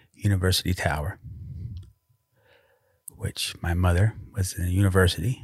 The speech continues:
at that time, was in a bookstore, saw commotion in the street, walked out with one of her dorm mates, and her dorm mate was shot and killed right in front of her.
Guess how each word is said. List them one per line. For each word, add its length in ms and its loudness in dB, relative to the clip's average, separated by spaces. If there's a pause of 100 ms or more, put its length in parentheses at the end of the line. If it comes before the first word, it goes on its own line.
at 80 -20
that 140 -6
time, 560 -2 (720)
was 100 -10
in 80 4
a 60 8
bookstore, 680 0 (680)
saw 260 0
commotion 500 -2
in 80 2
the 60 2
street, 440 -2 (1700)
walked 300 2
out 220 0
with 100 2
one 160 2
of 80 2
her 80 2
dorm 320 0
mates, 460 -8 (760)
and 100 2
her 80 4
dorm 260 -4
mate 220 -8
was 80 -8
shot 260 -4 (500)
and 100 -20
killed 280 -2
right 140 -4
in 60 -12
front 140 -6
of 80 -8
her. 160 -16